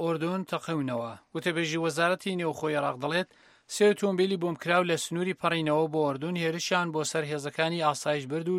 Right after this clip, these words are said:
لانی کەم چوار ئەفسەریان کوشت. لانی کەم دە کەسی دیکە بە پێراپۆر لە تەقینەوەکاندا بریندار بوون کە خێرات داعش بەرپرسیارەتەکەی واستۆ گرت. ملیتانەکان بەشەکانی زۆری عێراقیان لە پارەوە بەدەست بووە کە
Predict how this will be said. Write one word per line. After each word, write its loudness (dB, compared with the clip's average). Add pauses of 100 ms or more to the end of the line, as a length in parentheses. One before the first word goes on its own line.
لانی 2
کەم 0
چوار 2
ئەفسەریان -4
کوشت. -8 (840)
لانی 2
کەم 2
دە 2
کەسی -2
دیکە -2
بە 2
پێراپۆر 2 (100)
لە 4 (120)
تەقینەوەکاندا -2
بریندار -2
بوون 0 (500)
کە 2
خێرات 2 (100)
داعش 2
بەرپرسیارەتەکەی -4
واستۆ 2 (100)
گرت. -10 (540)
ملیتانەکان 0
بەشەکانی -2
زۆری -2
عێراقیان -2
لە -4
پارەوە 2
بەدەست -6
بووە 4 (120)
کە 0